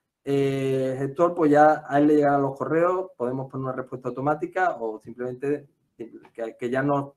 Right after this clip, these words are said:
comunica quien quiera acceder a algún sitio, si tiene permiso o no tiene permiso. ¿Vale? Bueno, creamos la, creamos la carpeta,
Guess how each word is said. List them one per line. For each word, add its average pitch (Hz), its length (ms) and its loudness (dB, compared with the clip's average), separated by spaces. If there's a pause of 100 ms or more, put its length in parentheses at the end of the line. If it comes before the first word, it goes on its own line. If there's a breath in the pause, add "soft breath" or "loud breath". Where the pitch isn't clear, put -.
comunica 135 520 -4
quien 123 160 -8
quiera 135 200 -2
acceder 131 280 -4
a 135 100 4
algún 143 300 0
sitio, 175 420 0
si 120 160 -10
tiene 131 200 -6
permiso 135 360 -8
o 127 40 -8
no 107 100 -10
tiene 104 160 -12
permiso. 92 400 -20 (1300)
¿Vale? 156 380 -4 (1500)
Bueno, 147 520 4 (600)
creamos 180 380 4
la, 175 340 6
creamos 160 340 2
la 180 120 2
carpeta, 220 640 0